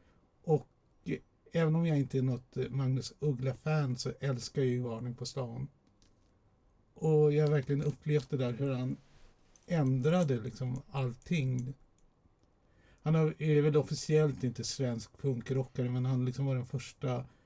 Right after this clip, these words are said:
kommersiella artisten som nådde ut, som hade någon slags punkrockattityd. Och just det att det finns en skivaffär som jag varit i, i boken gör ju mig sådär såld.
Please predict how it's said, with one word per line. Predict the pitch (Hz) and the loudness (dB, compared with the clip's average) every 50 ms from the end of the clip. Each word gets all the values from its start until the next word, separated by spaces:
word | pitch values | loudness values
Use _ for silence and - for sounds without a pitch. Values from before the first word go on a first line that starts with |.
| _ _ _ _ | _ _ _ _
kommersiella | - - 156 147 - - 160 156 160 156 143 131 127 | -4 -2 0 0 0 2 2 2 2 2 0 0 -2
artisten | 127 - 131 120 - - - - 127 123 | -4 -4 -6 -8 -8 -8 -8 -6 -6 -6
som | 127 131 131 | -4 -4 -4
nådde | 127 123 123 120 131 | -4 -4 -4 -4 -4
ut, | 135 147 165 151 127 123 - | -2 -2 -2 -2 -4 -6 -10
som | - - - - 127 123 120 | -14 -14 -10 -8 -6 -6 -6
hade | 107 127 120 117 123 | -6 -8 -8 -8 -6
någon | 123 127 123 120 | -6 -6 -6 -6
slags | - 131 - - - - | -6 -8 -10 -10 -12 -12
punkrockattityd. | - - 156 135 131 127 - 127 123 - - 131 - - 139 127 - 131 123 139 143 - _ _ _ _ _ _ _ _ _ _ _ _ _ _ _ _ _ _ _ _ _ _ _ _ _ _ _ _ _ _ _ _ _ _ | -4 -2 0 0 0 -2 -4 -6 -8 -8 -8 -10 -8 -8 -8 -6 -6 -6 -6 -6 -8 -12 _ _ _ _ _ _ _ _ _ _ _ _ _ _ _ _ _ _ _ _ _ _ _ _ _ _ _ _ _ _ _ _ _ _
Och | - 160 165 | 2 4 6
just | 160 151 139 - - | 6 6 4 4 2
det | 147 139 | 2 2
att | 127 - | 2 2
det | - 135 | 0 -2
finns | 131 139 139 127 120 | 0 2 0 0 0
en | 123 | -4
skivaffär | 117 - - 143 127 117 127 123 - 143 139 131 120 | -6 -4 -2 -2 -2 -2 -4 -6 -4 -2 -2 -2 -2
som | 131 127 120 | -4 -4 -6
jag | 117 | -6
varit | 117 120 120 113 113 - 131 | -6 -6 -6 -8 -8 -8 -8
i, | 123 123 123 127 | -8 -6 -6 -6
i | 127 | -6
boken | 120 139 123 110 - - 135 127 127 - - | -6 -6 -8 -8 -8 -10 -8 -8 -8 -8 -8
gör | 147 143 131 127 | -6 -4 -4 -4
ju | 123 - 127 123 | -4 -6 -6 -6
mig | 127 127 131 - - _ _ _ - - - _ - _ _ - | -6 -6 -8 -10 -12 _ _ _ -20 -20 -20 _ -20 _ _ -16
sådär | - - - 147 127 123 117 - | -12 -8 -4 -4 -4 -4 -4 -6
såld. | - - - - - 160 120 120 117 - 143 | -8 -8 -8 -4 -4 -4 -4 -4 -6 -8 -10